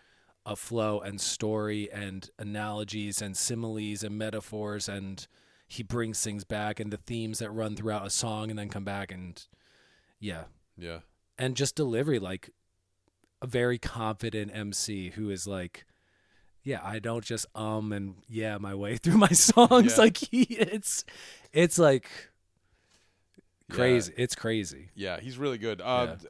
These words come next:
Speaker 2: uh, song highlights? Do you, are there any tracks in particular
Speaker 1: Yes.
Speaker 2: that you, like, really enjoyed? I mean, I
Speaker 1: Um, yeah, go for yours if you want.
Speaker 2: Yeah, I liked, um, so The Darkest Part, that's cool 'cause obviously, you know, Raekwon, the chef, is on that. And
Speaker 1: Oh, sure,
Speaker 2: Raekwon,
Speaker 1: yeah.
Speaker 2: shout out to,
Speaker 1: Yeah.
Speaker 2: uh, Wu-Tang, to all my Wu-Tang heads out there.
Speaker 1: Yeah.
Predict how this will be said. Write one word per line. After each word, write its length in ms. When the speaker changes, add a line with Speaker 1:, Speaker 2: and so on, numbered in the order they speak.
Speaker 2:
uh, 220
song 280
highlights? 380
Do 100
you, 140
are 60
there 180
any 380
tracks 460
in 60
particular 420
Speaker 1:
Yes. 200
Speaker 2:
that 60
you, 140
like, 180
really 260
enjoyed? 560
I 80
mean, 140
I 300
Speaker 1:
Um, 100
yeah, 220
go 240
for 160
yours 280
if 100
you 80
want. 300
Speaker 2:
Yeah, 240
I 140
liked, 400
um, 760
so 380
The 100
Darkest 480
Part, 380
that's 180
cool 360
'cause 200
obviously, 640
you 100
know, 240
Raekwon, 640
the 80
chef, 320
is 100
on 220
that. 260
And 60
Speaker 1:
Oh, 60
sure, 240
Speaker 2:
Raekwon, 100
Speaker 1:
yeah. 100
Speaker 2:
shout 140
out 160
to, 420
Speaker 1:
Yeah. 240
Speaker 2:
uh, 40
Wu-Tang, 460
to 100
all 60
my 120
Wu-Tang 380
heads 240
out 200
there. 300
Speaker 1:
Yeah. 220